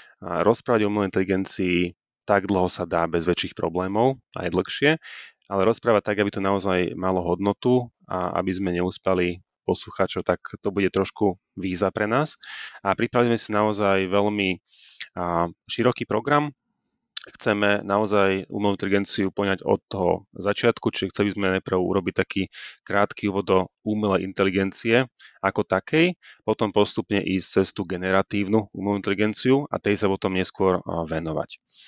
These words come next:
A to, čo je pre nás podstatné, my chceme,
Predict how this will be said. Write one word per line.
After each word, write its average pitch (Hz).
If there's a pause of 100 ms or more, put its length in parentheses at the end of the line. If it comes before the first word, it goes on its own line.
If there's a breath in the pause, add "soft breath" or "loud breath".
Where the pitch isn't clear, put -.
(380 loud breath)
A 87
to, 143
čo 143
je 107
pre 113
nás 113
podstatné, -
my 98
chceme, 95